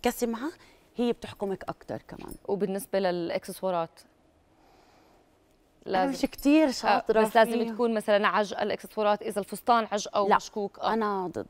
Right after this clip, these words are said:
Speaker 1: لا.
Speaker 2: يعني يكون إشي كتير خفيف، وممكن حتى العروس تستغني عن السنسال مثلا.
Speaker 1: مية بالمية ممكن
Speaker 2: مم.
Speaker 1: تستغنى عن السنسال، بس مثلا أنا مع حلق.
Speaker 2: مع
Speaker 1: بس
Speaker 2: حلق.
Speaker 1: يعني الإكسسوارات صراحة مش كتير أنا خبرة فيهم.
Speaker 2: طيب نصيحة أخيرة بدك تحكيها لكل عرايس السنة؟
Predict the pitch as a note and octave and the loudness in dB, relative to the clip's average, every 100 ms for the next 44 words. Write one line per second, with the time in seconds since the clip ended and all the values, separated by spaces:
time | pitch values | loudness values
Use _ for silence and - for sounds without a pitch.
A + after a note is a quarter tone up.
0 | _ - - _ - - - - G3+ G#3+ | _ -20 -20 _ -20 -20 -16 -10 -4 -4
1 | - A#3 - - - A3 G#3+ B3 C#4 E4 | -2 -6 -6 -10 -8 -6 -6 -6 -2 -2
2 | G4 D#4 C4+ - - B3 G#3+ C4 - A3+ | 0 0 -2 -4 0 2 2 0 -4 -4
3 | - D4+ A3+ F3 E3 E3 - - G#3+ - | 0 0 0 -2 -4 -6 -10 -6 -6 0
4 | G3 F#3 D#3+ E3+ E3+ D#3+ D#3 A#3+ C4+ B3 | 2 2 2 -6 -4 -4 4 6 6 4
5 | G3 G3 F#3+ F#3 A#3+ - F#3+ F3+ A3+ G#3+ | 0 -2 -2 0 -2 -2 -6 -4 -2 -2
6 | G3+ - G#3+ - E4+ C#4 D#4 C#4+ C4+ C4+ | -2 -4 -8 -4 -4 -2 -4 -4 -4 -4
7 | E4 A#3 A3+ G#3+ G#3 G3 F#3+ - _ _ | -2 -2 -2 -2 -4 -4 -10 -14 _ _
8 | _ - - - F#3 - _ _ _ _ | _ -18 -10 -4 -4 -4 _ _ _ _
9 | _ - G3 F#3+ G#3 G3 - C4 C#4 D4+ | _ 0 2 4 2 -2 -2 -2 -2 -4
10 | - - C#4+ C#4+ - B3+ - A3+ A3 B3 | -4 -2 0 0 0 -4 -2 -6 -6 -8
11 | - C4+ - G3 F#3+ F3+ - G3+ D3 F3+ | -4 -2 -2 -4 -4 -4 -4 -6 -4 -8
12 | - F3 E3+ E3 F3+ G3+ A3+ D4 A#3+ G3+ | -8 -8 -6 -2 -2 0 0 2 6 6
13 | - G3 F#3 - - - G3 F3+ - - | 4 -2 -2 -6 -6 -2 -2 -2 -8 -6
14 | G3 F3+ F3+ F#3+ F3+ F3 F3 F#3 F3 F3 | -2 -2 -4 -4 -2 -2 -4 -6 -6 -4
15 | E3+ E3+ F3+ F3 | -6 -6 -8 -10